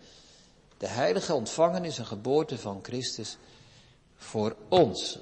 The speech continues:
En laten we die twee alsjeblieft bij elkaar houden, gemeente. Ik kan natuurlijk wel een preek houden en zeggen, nou, dit is orthodox, dit is rechtzinnig. En als je het er niet mee eens bent, dan ben je een ketter.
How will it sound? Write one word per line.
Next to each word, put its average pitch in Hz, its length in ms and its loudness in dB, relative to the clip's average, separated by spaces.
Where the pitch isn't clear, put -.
En 98 300 -8
laten 110 320 -2
we 117 40 -4
die 110 140 -2
twee 143 360 0
alsjeblieft 131 560 -2
bij 135 100 0
elkaar 160 460 4
houden, 165 240 4
gemeente. 151 520 -4
Ik - 180 -16
kan 120 160 -2
natuurlijk 110 360 -4
wel 110 140 -2
een 98 140 -10
preek 143 260 0
houden 123 480 2
en 98 80 -6
zeggen, 113 280 -4
nou, 98 220 -4
dit 165 200 0
is - 100 0
orthodox, 143 720 4
dit 170 200 -4
is 180 120 -2
rechtzinnig. - 1000 4
En 113 180 -6
als 123 100 -2
je - 60 -8
het - 100 -8
er 123 100 -2
niet 127 160 -4
mee 120 200 -4
eens 202 280 0
bent, 185 220 2
dan 180 160 2
ben 170 120 0
je 165 80 -4
een 147 100 -4
ketter. 165 440 2